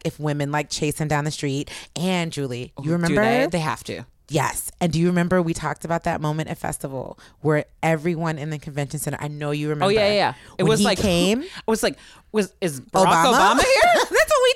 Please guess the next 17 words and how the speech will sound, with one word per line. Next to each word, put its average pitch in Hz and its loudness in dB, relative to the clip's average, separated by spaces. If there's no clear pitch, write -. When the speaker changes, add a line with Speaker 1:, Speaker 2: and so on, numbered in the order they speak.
Speaker 1:
told 480 4
him. - -6
Speaker 2:
Is 294 4
Speaker 1:
We 403 4
th- 453 4
Speaker 2:
Barack 269 6
or 381 4
Michelle 254 2
here? 640 6
Because 311 2
everyone 277 2
lost 214 2
their 233 4
mind. 202 2
Everyone 247 2
was, 220 0
like, 185 2